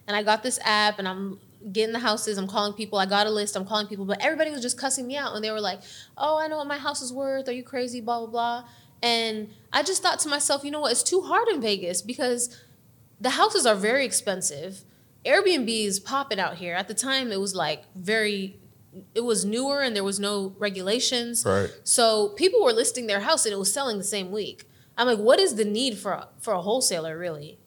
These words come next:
Speaker 1: What's the need for, even if you have a distressed property, you could sell it super fast." So I didn't feel like there was a need for me. The market was oversaturated.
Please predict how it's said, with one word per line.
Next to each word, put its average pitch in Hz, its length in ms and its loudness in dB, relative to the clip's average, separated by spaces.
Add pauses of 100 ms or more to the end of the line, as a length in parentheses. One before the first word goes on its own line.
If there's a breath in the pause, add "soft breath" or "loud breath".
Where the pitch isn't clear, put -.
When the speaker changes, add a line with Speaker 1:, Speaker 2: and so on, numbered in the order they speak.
Speaker 1:
What's 247 220 -2
the 269 120 -2
need 214 300 -2
for, 190 160 -6
even 262 240 -6
if 247 80 -8
you 262 80 -4
have 240 100 0
a 220 60 -8
distressed 208 480 -2
property, 220 320 -2
you 190 80 -6
could 196 140 -6
sell 226 180 -2
it - 80 -4
super - 280 -2
fast." - 480 -4 (340 loud breath)
So 226 200 4
I 226 120 6
didn't 285 140 0
feel 302 100 2
like 262 120 2
there 226 100 2
was 202 120 0
a 190 40 -4
need 220 280 -2
for 202 80 -6
me. 175 180 -10
The 185 80 -6
market 220 480 -2
was 190 340 -4 (240)
oversaturated. 202 920 0